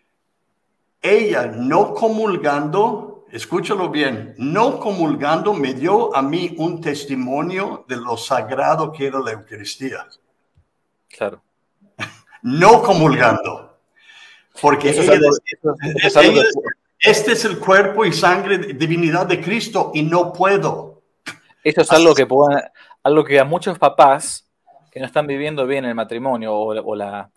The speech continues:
Speaker 2: o el concubinato, digamos, porque no se han casado por la iglesia o porque se han sepa-, eh, casado primero, después separado, después juntado con otros. Esto, lo que dice el padre Carlos, es un muy buen testimonio que pueden dar a sus hijos.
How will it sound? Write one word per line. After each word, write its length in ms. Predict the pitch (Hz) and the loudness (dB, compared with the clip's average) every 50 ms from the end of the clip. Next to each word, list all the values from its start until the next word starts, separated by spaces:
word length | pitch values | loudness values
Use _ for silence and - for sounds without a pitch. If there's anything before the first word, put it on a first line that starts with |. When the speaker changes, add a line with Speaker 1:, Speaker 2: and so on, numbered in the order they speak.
| _ _ _ _ _ - | _ _ _ _ _ -6
Speaker 2:
o 120 | 123 127 | -4 -4
el 80 | 123 120 | -4 -4
concubinato, 760 | 135 127 123 123 123 120 120 131 151 143 131 - - 117 | -6 -8 -6 -8 -10 -8 -6 -2 -2 -2 -2 -2 -4 -6
digamos, 360 | 110 110 110 110 110 113 110 - | -4 -4 -4 -6 -6 -8 -10 -10
porque 180 | - 113 107 127 | -10 -8 -8 -8
no 60 | 123 | -6
se 80 | - | -6
han 60 | 131 123 | -6 -6
casado 300 | 123 117 - 131 127 123 | -6 -4 -2 -2 -2 -2
por 140 | - 120 113 | -2 -4 -4
la 80 | 113 | -4
iglesia 640 | 113 113 123 135 135 - - 135 131 127 131 131 - _ _ _ _ _ _ _ _ | -4 -4 -4 -4 -4 -6 -6 -4 -2 -2 -2 -4 -6 _ _ _ _ _ _ _ _
o 120 | 123 120 | -12 -6
porque 240 | 120 123 117 110 110 | -4 -6 -6 -6 -8
se 120 | - 139 | -10 -10
han 100 | 143 147 139 - - - _ _ _ _ _ _ | -8 -4 -2 -2 -4 -4 _ _ _ _ _ _
sepa-, 440 | _ - - 120 117 - 120 110 - _ _ 107 | _ -8 -8 -8 -6 -4 -6 -6 -6 _ _ -8
eh, 240 | 117 117 117 113 - _ _ - - - _ _ _ _ _ | -6 -6 -6 -6 -8 _ _ -20 -20 -20 _ _ _ _ _
casado 400 | - 131 123 - 147 143 139 135 - | -10 -10 -6 -2 2 2 2 2 2
primero, 400 | 135 135 135 139 139 139 135 123 | -2 -6 -6 -4 -4 -2 -2 -2
después 540 | 113 110 _ 135 131 135 135 - - _ _ _ | -4 -4 _ -6 -6 -4 -4 -6 -8 _ _ _
separado, 580 | - - 117 104 - 117 123 127 131 127 123 | -12 -12 -8 -6 -4 -2 0 2 2 2 0
después 240 | 120 110 - 127 - | -2 -4 -8 -12 -14
juntado 400 | - 123 113 - 127 127 127 120 | -14 -12 -6 -4 -2 -2 -2 -2
con 140 | 123 123 127 | -4 -6 -6
otros. 340 | 123 123 - 135 135 - _ _ _ _ _ _ - | -8 -6 -8 -10 -10 -10 _ _ _ _ _ _ -8
Esto, 240 | 147 170 175 - | -8 -6 -4 -2
lo 60 | 156 143 | -2 -2
que 40 | 147 | -2
dice 120 | 151 160 | -2 -4
el 80 | 147 - | -4 0
padre 220 | 151 147 143 135 | 0 0 0 0
Carlos, 380 | - 143 131 131 135 135 131 - | 0 0 0 0 0 -4 -6 -6
es 120 | - - 147 | -12 -14 -14
un 80 | 139 | -14
muy 280 | 135 139 147 170 180 175 | -12 -6 -2 -2 0 0
buen 160 | 170 170 160 | 0 -2 -2
testimonio 460 | 160 156 156 156 139 139 143 147 147 | -6 -6 -6 -8 -6 -6 -6 -4 -4
que 80 | 135 135 | -6 -6
pueden 180 | 131 131 127 127 | -4 -4 -4 -2
dar 80 | 131 127 | -4 -4
a 40 | 123 | -6
sus 200 | - 120 - 127 | -8 -10 -10 -10
hijos. 420 | 107 - - 95 - - - _ | -12 -14 -16 -18 -20 -20 -20 _